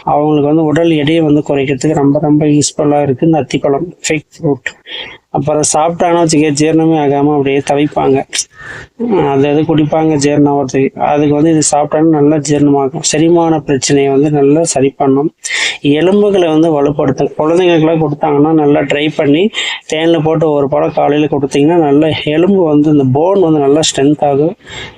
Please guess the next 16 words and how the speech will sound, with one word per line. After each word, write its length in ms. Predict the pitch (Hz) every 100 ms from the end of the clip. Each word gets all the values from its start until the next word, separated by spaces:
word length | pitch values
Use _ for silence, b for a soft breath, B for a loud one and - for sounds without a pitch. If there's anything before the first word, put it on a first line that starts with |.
| -
கீழே 220 | 170 175
விழுந்தா 380 | 160 156 156 139
கூட 140 | 151
அவ்வளோ 140 | 151 135
சீக்கிரம் 440 | - 135 143 151
கிராக் 380 | - 139 135 143
ஆகாது, 280 | 135 131 143
ஒடியாது. 440 | 127 127 131 139 247 _ _
தூக்கம் 420 | 170 180 - 185
இல்லாதவங்க 500 | 156 147 135 135 151 220 B B B B
இதை 140 | 139 139
சாப்பிட்டாங்கன்னா 540 | - 147 156 160 165
நல்லா 320 | 143 151 175
நித்திரை 480 | 165 143 - 156 151
தூக்கமே 580 | - 147 - 139 143 151
வரும். 320 | 139 143